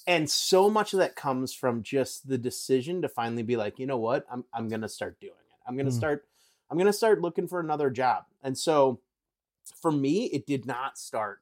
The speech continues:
Speaker 1: by going, "What are the openings?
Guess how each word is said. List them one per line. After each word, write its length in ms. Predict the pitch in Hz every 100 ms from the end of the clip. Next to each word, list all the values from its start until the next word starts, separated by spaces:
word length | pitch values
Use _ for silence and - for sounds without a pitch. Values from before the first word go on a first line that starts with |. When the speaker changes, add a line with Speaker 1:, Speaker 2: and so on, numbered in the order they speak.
| -
Speaker 1:
by 220 | 110 110
going, 560 | 107 113 110 104 101 98 _ _ _ _ _ _ _ _ _
"What 240 | 139 151 180
are 100 | 190
the 160 | 196
openings? 800 | 143 143 139 107 - - - -